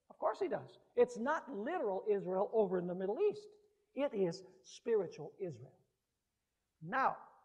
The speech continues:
we find in the Bible there is also gonna be only one bank-, banquet table in the kingdom.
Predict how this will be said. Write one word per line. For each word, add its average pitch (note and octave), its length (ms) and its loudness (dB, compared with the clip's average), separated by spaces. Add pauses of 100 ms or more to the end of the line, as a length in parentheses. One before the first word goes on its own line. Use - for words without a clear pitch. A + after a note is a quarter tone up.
(920)
we G3 140 0
find C#4 300 4
in A#3+ 80 -4
the A3 80 0
Bible A#3 400 2
there A3 260 -2
is G3 80 -4
also C4+ 340 2
gonna A3 220 -2
be A#3 160 -2
only B3 220 -2
one C4+ 240 0
bank-, D4 360 0 (140)
banquet B3 560 -2
table G#3 300 -2
in F#3 100 -6
the F3 80 -6
kingdom. D3 400 -8